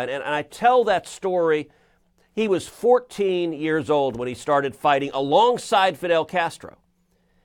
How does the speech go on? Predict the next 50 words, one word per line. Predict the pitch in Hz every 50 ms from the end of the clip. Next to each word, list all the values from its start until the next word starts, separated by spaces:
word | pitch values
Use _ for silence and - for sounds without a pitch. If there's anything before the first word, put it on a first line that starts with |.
| _ - -
And, | 156 156 156 156 -
and, | 160 160 160 156 151 156
and | 156 156 156 147 143 139
one | 175 214 254
of | 277 262
the | 254
points | - - 185 196 190 175 - -
I | 165 151 147
make | 143 147 143 135 131 131 135
is, | 131 123 -
is | - 143 139 113
that | 117 131 110
Marxists | 117 120 143 156 190 208 202 - - 196 185 - - - - _ -
always, | 143 156 160 170 175 180 175 180 180 165 - - -
always, | 139 147 151 151 147 151 147 139 - -
always | 127 139 139 135 139 139 131 123 -
start | - - 139 131 131 135 -
with | 123 113 110
young | 107 117 123 123 120 117
people. | - - 98 90 _ - - _ _ _ _ _ _ _ -
You | - 160
look | 175 185 180 185
at | 180
every | 165 175 175 196 -
communist | - 185 180 175 175 175 170 - -
revolution | 175 170 151 156 160 160 156 156 165 151
across | 135 - - 156 143 139 -
the | - 135
globe, | 117 123 135 127 120 120 117 123
it | 120
is | 120 113 -
teenagers | _ - - 185 170 160 139 117 104 95 - 67 64 - - _ _ _ _ _ _ _
who | - 131
are | 135 123
young | 107 101 120 160 175 185 185 180 165
and | 143 127
impressionable | 117 - - 190 180 160 - - 190 170 143 139 139
and | 120 107 -
passionate, | - - - 185 180 175 - - 196 180 180 - _ _ _ -
and | 160 165
they | 190
don't | 233 254 226
have | 254 254
the | 190 180
like, | 170 170 190 214 226 226 - - -
life | 143 175 214 233 -
experience | 185 147 - - - 160 160 160 156 151 -
to | - 143
have | 151 127 101
wisdom. | 110 143 185 175 131 104 - 95 85 - -